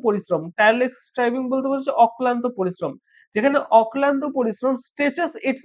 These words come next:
arm মানে নিজের বাহু প্রশস্ত করবে, কিসের দিকে? Towards perfection, একদম পারফেকশনের দিকে নিজের বাহু প্রশস্ত করবে। এটার মানে কি? এটার মানে হচ্ছে কনস্ট্যান্ট এফোর্ট, মানে যেখানে পোয়েট এমন একটা ওয়ার্ল্ড চাইতেন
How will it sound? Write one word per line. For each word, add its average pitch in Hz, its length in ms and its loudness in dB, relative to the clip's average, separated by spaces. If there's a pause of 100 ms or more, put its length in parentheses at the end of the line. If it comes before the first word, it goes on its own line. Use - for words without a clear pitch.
arm 190 180 2
মানে 233 120 0 (100)
নিজের 247 200 4 (160)
বাহু 196 200 2 (140)
প্রশস্ত 254 420 -2 (140)
করবে, 196 240 4 (1000)
কিসের 262 300 2
দিকে? 302 180 0 (140)
Towards 262 360 6 (360)
perfection, 247 560 4 (160)
একদম 262 240 0 (100)
পারফেকশনের 247 640 4
দিকে 254 160 -2
নিজের 247 320 0 (340)
বাহু 190 280 8 (420)
প্রশস্ত 240 360 -6 (140)
করবে। 165 200 -2 (360)
এটার 269 240 2
মানে 226 260 6
কি? - 80 -10 (340)
এটার 254 160 6
মানে 277 200 4
হচ্ছে 311 160 -6 (100)
কনস্ট্যান্ট 254 480 2 (140)
এফোর্ট, 160 240 -8 (100)
মানে 214 160 -2 (100)
যেখানে 220 280 2 (680)
পোয়েট 277 220 6
এমন 226 280 2
একটা 269 120 -2
ওয়ার্ল্ড 233 320 4
চাইতেন 277 240 -2